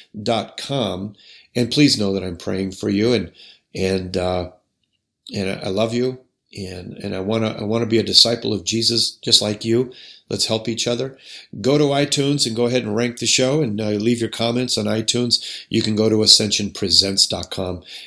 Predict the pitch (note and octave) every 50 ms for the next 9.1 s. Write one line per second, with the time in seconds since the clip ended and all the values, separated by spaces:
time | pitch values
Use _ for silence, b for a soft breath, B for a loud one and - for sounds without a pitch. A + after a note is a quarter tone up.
0 | B - - F#2+ F2 E2+ F2 E2 - - F2+ E2+ E2 E2+ F2+ F#2 F#2 - - -
1 | G2+ F#2 F#2 - B B B B - - - F2 D#2 - - - - - - -
2 | - - G#3 - - F#3 F3 - - F3 F3 E3+ E3+ E3+ F3 D#3+ D3 C3 D3 D#3+
3 | E3+ E3+ D3 - - C#3+ C#3 C3 B2+ B2+ C#3+ D3+ D3 - - C#3+ C3+ B2+ C3 C#3+
4 | D#3+ D#3 - - A2+ A2 A2+ A#2+ A#2+ B B B B B B - A2+ A2+ A2+ A2+
5 | A2 G#2+ - - A#2+ A#2 A#2+ - A2+ A#2 A2 - - C3+ B2+ B2+ B2+ C#3 C#3 -
6 | - C3 C3 C3+ - D3+ - - C#3+ C3+ E3 F#3 B B B B C#3 C3+ B B
7 | B - - B2+ B2+ B2 A#2+ A#2 A2+ A#2 A#2 A#2 A#2+ - C3 B2+ B2 A#2 A#2 A#2+
8 | A#2+ A#2+ A#2+ A#2+ A#2 - A#2+ A#2+ A#2+ A#2 A#2 B2 A#2 A#2 A2+ A2+ A#2+ B2+ C#3 C#3
9 | B